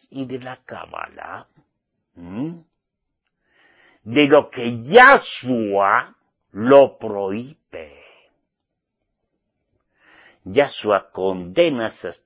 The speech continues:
prácticas talmúdicas, Cábala y Zohar. Yahshua condena lo que practican los rabinos judíos ortodoxos que niegan a Yahshua el Mashiach.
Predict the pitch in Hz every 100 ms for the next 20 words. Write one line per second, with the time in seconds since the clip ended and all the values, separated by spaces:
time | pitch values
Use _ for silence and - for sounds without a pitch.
0 | - 123 117 - 92 101 92 _ 85 80
1 | 87 143 156 143 - - _ - 123 131
2 | 127 123 117 _ 117 117 - 98 85 -
3 | _ - - _ 95 110 160 156 - 123
4 | 104 101 98 95 127 135 131 123 101 107
5 | 95 104 92 - 131 - 117 107 101 87
6 | 92 98 - 117 113 113 107 _ 90 87
7 | 101 117 110 - 117 110 - - 104 104
8 | 110 113 - - - _ _ 120 104 92
9 | 110 160 185 127 117 98 95 92 85 87
10 | 107 - - 101 98 98 - - 101